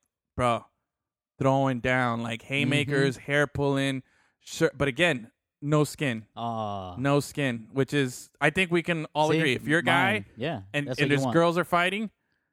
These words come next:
Speaker 1: doesn't matter what they look like. Doesn't
Speaker 2: Doesn't
Speaker 1: matter if
Speaker 2: matter.
Speaker 1: they're your type.
Speaker 2: Yeah.
Speaker 1: Doesn't matter if, uh, i-, i-, i-, anything. It's just, if you can see some skin, oh, yeah.
Speaker 2: Yeah, it's just, it's exciting.
Speaker 1: Yeah. <laughs>
Speaker 2: Yeah, for me, it was middle school.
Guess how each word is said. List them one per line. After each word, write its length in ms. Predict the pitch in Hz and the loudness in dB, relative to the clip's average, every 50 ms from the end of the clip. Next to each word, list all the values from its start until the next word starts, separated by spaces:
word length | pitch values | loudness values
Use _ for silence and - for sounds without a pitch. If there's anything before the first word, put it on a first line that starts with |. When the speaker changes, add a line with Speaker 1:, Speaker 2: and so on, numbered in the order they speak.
| _ _ - | _ _ 0
Speaker 1:
doesn't 260 | - 180 185 196 202 | 2 2 4 4 4
matter 240 | 202 - - 220 175 | 2 4 4 4 4
what 140 | 156 165 160 | 2 2 2
they 100 | 170 165 | 2 0
look 240 | 165 180 175 - - | 2 0 -2 0 0
like. 200 | 185 180 185 - _ _ _ _ _ _ _ _ - | 0 0 0 -2 _ _ _ _ _ _ _ _ -2
Doesn't 180 | - 175 170 143 | -2 2 2 4
Speaker 2:
Doesn't 60 | 139 | 4
Speaker 1:
matter 200 | 190 180 180 185 | 4 4 6 6
if 60 | 175 | 4
Speaker 2:
matter. 80 | - 214 | 4 2
Speaker 1:
they're 100 | 170 165 | 2 2
your 160 | 151 143 135 | 2 2 0
type. 440 | - - - 170 180 196 - _ - _ _ _ _ - | 0 0 -2 -2 0 0 -4 _ -12 _ _ _ _ -12
Speaker 2:
Yeah. 220 | 113 107 101 92 - - | -8 -8 -8 -8 -6 0
Speaker 1:
Doesn't 260 | 185 190 185 202 214 202 | 2 2 2 2 -4 -4
matter 360 | 208 202 214 214 214 214 214 | -2 -2 -2 0 -2 -2 -2
if, 300 | 185 196 190 180 - - | -2 -2 -4 -4 -2 0
uh, 40 | 202 | 2
i-, 440 | 185 185 185 185 185 185 180 180 180 | 2 4 4 4 4 4 4 2 2
i-, 500 | 180 190 185 180 185 190 175 - 185 175 - | 0 -2 -4 -4 -6 -8 -10 -12 -16 -18 -16
i-, 80 | - 165 - | -18 -16 -6
anything. 420 | 170 254 349 381 - - 120 113 110 | -4 -2 -2 -2 -4 -6 -6 -6 -4
It's 180 | 135 147 - | -6 -6 -2
just, 300 | - 190 175 - - - _ _ _ _ _ _ _ _ _ - | 0 0 0 0 -4 -14 _ _ _ _ _ _ _ _ _ -2
if 160 | 160 151 - - - | -2 -2 -2 -2 -10
you 140 | 160 151 147 | -4 -4 -4
can 160 | - 143 131 117 | -2 -2 -6 -6
see 280 | - - 202 220 240 | -4 -2 0 0 0
some 180 | 214 - 233 202 | 0 -2 -6 -8
skin, 400 | - - 269 302 359 392 415 294 - _ _ _ _ _ _ _ _ _ _ _ _ - | -6 -4 -4 -2 -2 -2 -4 -8 -14 _ _ _ _ _ _ _ _ _ _ _ _ 2
oh, 280 | 190 - - - - - _ _ _ _ _ _ _ _ _ _ _ _ _ _ - - - | 2 2 2 -2 -14 -20 _ _ _ _ _ _ _ _ _ _ _ _ _ _ -20 -8 -4
yeah. 80 | 440 466 - _ - _ - | -4 -4 -4 _ -20 _ -10
Speaker 2:
Yeah, 120 | - - | -8 -8
it's 100 | 151 - | -8 -6
just, 160 | - 135 113 123 | -8 -10 -12 -12
it's 160 | 117 - - | -16 -16 -16
exciting. 340 | - - - 127 120 101 95 403 480 539 - 359 - - _ _ _ - | -16 -8 -4 -4 -4 -2 0 2 2 2 2 -2 -10 -12 _ _ _ -6
Speaker 1:
Yeah. 80 | - - | -6 -6
<laughs> 120 | - 262 - - - 240 - _ _ - _ _ - | -4 -6 -12 -12 -12 -18 -18 _ _ -20 _ _ -4
Speaker 2:
Yeah, 140 | 127 131 123 | -2 -2 -2
for 100 | 117 143 | -2 -2
me, 160 | 135 151 180 220 | -2 0 4 4
it 60 | 214 | 4
was 160 | 202 185 147 | 4 2 0
middle 260 | 156 165 165 156 143 | 0 0 0 0 0
school. 360 | 123 - - 113 110 117 123 | -2 -2 -4 -2 -2 -2 -6